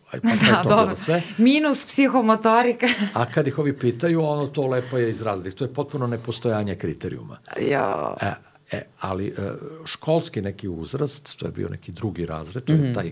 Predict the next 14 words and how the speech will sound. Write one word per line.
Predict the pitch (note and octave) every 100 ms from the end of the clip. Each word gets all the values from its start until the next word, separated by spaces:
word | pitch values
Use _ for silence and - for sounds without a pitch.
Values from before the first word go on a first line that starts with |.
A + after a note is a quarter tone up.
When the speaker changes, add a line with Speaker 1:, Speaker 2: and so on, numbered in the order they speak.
| -
Speaker 1:
konkretne | G#2 - G#2 G#2 G#2
operacije, | - F#2+ F2 - - F3+ - - - - _ _ _ _ -
e, | A2+ C#3+
lepe | D3+ D#3+ D#3+
kuće | D#3 C3 C#3
su | C3 C#3
šarene | - A2 E2+ D2+ -
kuće. | - - - _ _ _ _ _ _ _ _ _ _ -
Imaju | D3+ G#2+ E2+
Speaker 2:
Da, | -
ima | F3
Speaker 1:
dvorište, | B2 - - E3+
Speaker 2:
smisla. | G2 -
Speaker 1:
cveće, | G#2 A#2 B2+ - B2 G#2